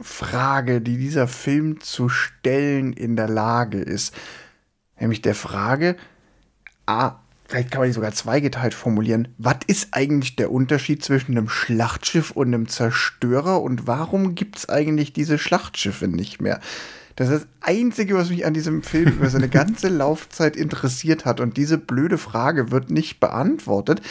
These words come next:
weil in dem Moment, wo die Frage ja sogar wörtlich im Film gestellt wird, dieser blöde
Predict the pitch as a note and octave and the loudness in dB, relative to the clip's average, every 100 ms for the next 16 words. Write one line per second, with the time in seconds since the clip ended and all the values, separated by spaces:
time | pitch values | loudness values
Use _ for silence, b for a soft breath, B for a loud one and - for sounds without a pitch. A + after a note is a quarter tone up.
0 | B B - C#3 D3 D#3 F#3+ D#3+ D3 D3 | B B 0 0 2 0 2 2 2 0
1 | D3 D3 C#3 - C#3+ D#3 C#3 B2+ A#2+ B2 | 0 0 -2 -2 0 2 2 0 0 0
2 | A2+ C#3+ B3+ D4 G#3 - B2+ - - A#3 | 0 0 0 -2 -4 -4 -6 -4 -2 0
3 | D4+ B3 C#3 B2+ - - - C3 G#3+ E3 | 0 -2 -2 -4 -8 -6 -2 0 2 0
4 | - A#2+ C#3 - B B B B B - | -2 0 0 0 B B B B B -2
5 | C3+ D3 C#3+ - D3 F3+ F#3 E3+ | 2 2 0 -2 0 2 0 -2